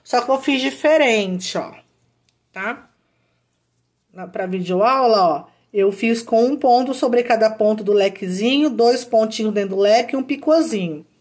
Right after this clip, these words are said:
Nesse aqui, eu já fiz dentro do leque seis pontos altos e prendi com ponto baixo no intervalinho de correntinhas. E eu achei que deu um efeito maravilhoso, tá? Aqui temos o branquinho.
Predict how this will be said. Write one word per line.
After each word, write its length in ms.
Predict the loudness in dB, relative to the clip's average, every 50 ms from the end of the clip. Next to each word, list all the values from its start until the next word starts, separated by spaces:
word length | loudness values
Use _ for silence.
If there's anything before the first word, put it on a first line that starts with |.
| _ _ _ _ _ _ _ _
Nesse 400 | -6 0 0 2 2 2 0 -2
aqui, 480 | -2 -2 -4 -4 0 2 2 4 4 4
eu 140 | 2 2 4
já 160 | 2 2 0
fiz 240 | -2 -2 -4 -2 0
dentro 360 | 0 2 2 2 2 0 -2
do 160 | 0 0 2
leque 720 | 4 4 4 4 4 2 2 0 -2 -8 -12 -12 -12 -14 -18 _ _ _ _ _ _ _ _
seis 440 | -14 -8 -2 0 2 2 2 0 -2
pontos 420 | -2 0 0 0 0 0 0 0
altos 340 | 2 2 2 2 2 0 -2
e 60 | -4
prendi 320 | -2 -2 -2 -2 -2 -2 -4
com 160 | -4 -4 -2
ponto 260 | -2 -2 -2 -2 -2
baixo 360 | 0 0 2 2 2 0 -2
no 40 | -4
intervalinho 540 | -2 -2 -2 -2 0 2 2 2 2 0 -2
de 100 | -2 -2
correntinhas. 720 | -4 -2 -2 -2 -4 -6 -6 -6 -4 -2 -2 -2 -2 -6 -14 -20 -20 _ _ _ _ _ _ -4
E 60 | 0
eu 80 | 2 2
achei 320 | 2 2 0 -2 -4 -4
que 80 | -4 -6
deu 180 | -4 -2 0
um 60 | 0 0
efeito 420 | 0 -2 -2 -4 -4 -4 -4 -4
maravilhoso, 1500 | -2 0 0 2 2 2 2 2 2 2 2 2 2 0 0 -2 -2 -2 -2 -2 -2 -2 -2 -4 -4 -4 -6 -8 -10 -12 -10
tá? 420 | -4 -2 -2 -2 -2 -4 -8 -18 _ _ _ _ _ _ _ -20
Aqui 240 | -20 -18 -16 -16 -16
temos 400 | -12 -10 -8 -6 -4 -4 -4 -4
o 40 | -4
branquinho. 880 | -2 -2 -2 0 -2 -4 -6 -8 -6 -4 -2 0 0 0 0 -2 -2